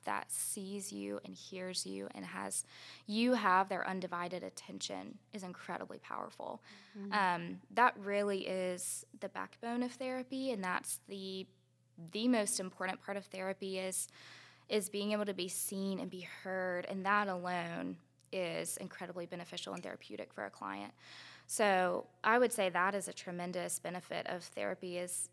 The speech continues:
Speaker 1: is whether or not you have that built into the natural structure of your life. Some people have natural supportive people in their life such as that, but a lot of us don't. And so being able to go to a place and have someone look at you in the face and make eye contact with you and say, "I hear you and I see you,"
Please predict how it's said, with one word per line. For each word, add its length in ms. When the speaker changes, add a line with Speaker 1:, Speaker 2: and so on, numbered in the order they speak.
Speaker 1:
is 400
whether 320
or 40
not 180
you 100
have 220
that 180
built 220
into 160
the 120
natural 360
structure 380
of 100
your 140
life. 240
Some 200
people 260
have 440
natural 400
supportive 640
people 240
in 80
their 140
life 220
such 280
as 140
that, 320
but 220
a 60
lot 200
of 100
us 180
don't. 400
And 100
so 220
being 240
able 160
to 140
go 200
to 180
a 40
place 380
and 80
have 180
someone 460
look 160
at 100
you 120
in 60
the 80
face 360
and 120
make 160
eye 100
contact 460
with 160
you 120
and 120
say, 120
"I 120
hear 260
you 200
and 100
I 80
see 460
you," 340